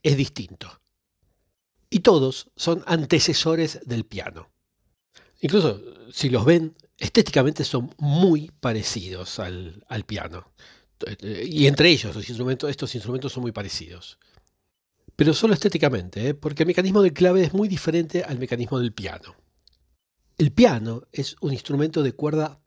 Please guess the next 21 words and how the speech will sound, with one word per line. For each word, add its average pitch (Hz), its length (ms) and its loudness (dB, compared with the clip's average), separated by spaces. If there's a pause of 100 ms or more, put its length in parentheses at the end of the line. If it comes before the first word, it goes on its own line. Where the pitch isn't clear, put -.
percutida, 135 960 2 (1120)
porque 147 360 0 (280)
cuando 139 220 2
apretás 147 280 4
la 190 80 4
tecla 131 680 0
hay 135 180 -6
unos 131 200 -6
martillitos 131 880 -4 (140)
que 135 360 -2 (540)
percuten 147 800 2
la 120 200 -2
tecla. 95 480 -6 (2000)
Eh, 110 540 -2
le 135 160 2
pegan, 147 440 2 (200)
la 110 180 -8
dejan 135 260 -6
vibrar 143 500 -4 (760)
y - 80 -16
se, 120 180 -6